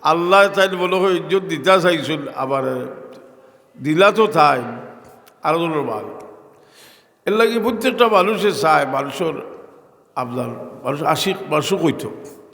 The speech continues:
তো আমি ওটা কদিন থেকে আমার বলো লড়াচড়া করে, আমি একটা বই লেখছি, <clears throat> একটা বই লেখছি, যেটা নাম দিছি যে তাসাউফের মর্মকথা।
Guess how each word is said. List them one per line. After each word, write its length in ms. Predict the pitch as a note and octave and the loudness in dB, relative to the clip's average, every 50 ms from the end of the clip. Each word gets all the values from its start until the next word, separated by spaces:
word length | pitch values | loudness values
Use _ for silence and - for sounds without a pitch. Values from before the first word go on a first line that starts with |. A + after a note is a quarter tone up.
| _ _ _ _ _ _ _ _ _ _ _ _ _ _ | _ _ _ _ _ _ _ _ _ _ _ _ _ _
তো 60 | - - | 0 2
আমি 280 | - F#3+ G3+ A#3+ B3+ | 4 4 4 4 4
ওটা 580 | C4 B3 A#3 A3+ A#3 G#3 F3 D#3 D#3+ F3 - - - - | 4 6 6 6 6 8 8 6 4 2 -2 -6 -8 -4
কদিন 300 | C#3 E3+ F3 F3 F#3+ E3+ | -4 -4 -4 -4 -6 -6
থেকে 200 | E3+ F#3 E3+ F3 | -6 -4 -4 -2
আমার 120 | E3+ E3+ E3+ | -2 -4 -4
বলো 320 | E3+ E3 D#3+ D#3 E3+ F#3 | -4 -6 -6 -4 -2 -2
লড়াচড়া 480 | F#3 F3+ D#3+ D3+ C#3+ B2+ D3 E3 G3 G3 | 0 2 2 2 0 0 2 4 4 4
করে, 380 | D3+ D3+ D#3 D#3 F3 F#3+ - - | 4 2 2 2 2 0 0 -2
আমি 180 | D#3 D3+ D#3+ | -4 -4 -4
একটা 160 | D#3+ - E3 D#3+ | -4 -4 -4 0
বই 180 | D#3+ E3+ F3 | 2 2 2
লেখছি, 500 | D3+ C3 A#2 A2+ A2 A2+ - - A2+ A#2 A2+ A2+ A2 A2+ - - - - - _ _ _ _ _ _ _ _ _ _ _ _ _ _ _ _ _ _ | 2 2 0 -2 -4 -4 -8 -10 -10 -12 -12 -14 -14 -16 -18 -18 -20 -20 -20 _ _ _ _ _ _ _ _ _ _ _ _ _ _ _ _ _ _
<clears throat> 500 | - D#3 E3+ D#3 C#3+ C#3+ D3+ D3+ C#3+ - | -2 0 2 2 2 2 2 0 0 -2
একটা 200 | - D3+ C3+ D#3 | -4 -4 -4 -4
বই 180 | D#3 D#3+ F3+ F3+ | -4 -2 -2 -2
লেখছি, 500 | D#3+ D#3 C#3 - - D#3+ D3+ C3+ B2 A#2+ - - - - - - | -2 -2 -4 -4 -6 -6 -6 -6 -6 -8 -12 -16 -20 -20 -18 -16
যেটা 320 | C3 B2 C#3 C3 B2 A2 - C3 | -12 -8 -4 -4 -4 -4 -6 -6
নাম 220 | B2+ B2+ B2+ C3+ | -6 -6 -6 -6
দিছি 300 | C#3 C3 A#2+ C3+ C#3+ B2+ | -8 -8 -6 -6 -6 -6
যে 180 | A#2 B2+ B2+ - - - - - - - - - - _ _ _ _ _ _ _ _ _ _ _ _ _ _ _ _ _ _ _ _ _ _ | -4 -6 -6 -6 -8 -10 -14 -18 -20 -20 -20 -20 -20 _ _ _ _ _ _ _ _ _ _ _ _ _ _ _ _ _ _ _ _ _ _
তাসাউফের 420 | - B2 - - C3+ C3+ A#2+ D3+ C3+ | -10 -8 -4 -2 -2 -2 -2 -2 -2
মর্মকথা। 580 | C3+ C3 C3 C3+ C3+ C#3 - C#3+ - - - | -2 -2 -2 -2 -2 -2 -2 -4 -6 -8 -10